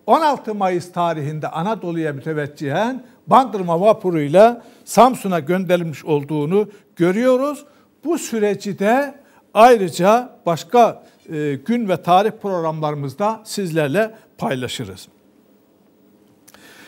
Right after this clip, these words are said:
Bin dokuz yüz yirmide Harbiye Nazırı oldu ve Anadolu'ya destek vermeye devam etti. Ancak bin dokuz yüz yirmide, e, İstanbul'da toplanan Meclis-i Mebusa'nın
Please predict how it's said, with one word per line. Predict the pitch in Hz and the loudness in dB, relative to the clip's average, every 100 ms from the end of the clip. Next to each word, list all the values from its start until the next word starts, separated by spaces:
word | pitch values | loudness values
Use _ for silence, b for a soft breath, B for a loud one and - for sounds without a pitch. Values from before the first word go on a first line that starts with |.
| B - | B 0
Bin | 240 302 | 0 2
dokuz | 302 311 | 0 0
yüz | 254 | 0
yirmide | 269 277 262 | 0 0 4
Harbiye | 233 233 285 294 247 214 | 6 8 6 6 4 6
Nazırı | 190 165 185 175 | 4 4 0 4
oldu | 165 147 165 208 269 269 B B 147 | 4 4 8 8 8 6 B B 2
ve | 180 | 4
Anadolu'ya | 202 247 277 240 208 220 240 | 6 4 4 2 2 2 2
destek | 202 185 - 254 196 | 0 -2 -2 -2 -2
vermeye | 196 185 180 208 240 240 B B | -4 -2 2 2 2 -4 B B
devam | 165 208 285 233 | 2 4 4 2
etti. | 151 - 131 120 | 0 -2 -8 2
Ancak | 202 285 240 190 - - b b | 6 6 4 2 2 -10 b b
bin | 196 240 | -8 -4
dokuz | 240 277 240 | -4 -4 -6
yüz | |
yirmide, | 220 233 240 190 226 147 - b b b b 151 | -6 -6 -2 4 4 4 -4 b b b b -10
e, | 135 131 131 127 175 | -8 -6 -6 -6 -8
İstanbul'da | 151 - 294 285 240 226 226 | -4 0 0 0 -4 -4 -2
toplanan | 214 208 208 202 208 | -4 -4 -4 -2 -2
Meclis-i | 170 196 202 285 208 | -2 -2 -2 -6 -8
Mebusa'nın | 202 208 185 196 - 196 208 214 | -2 -2 -2 -8 0 0 0 -4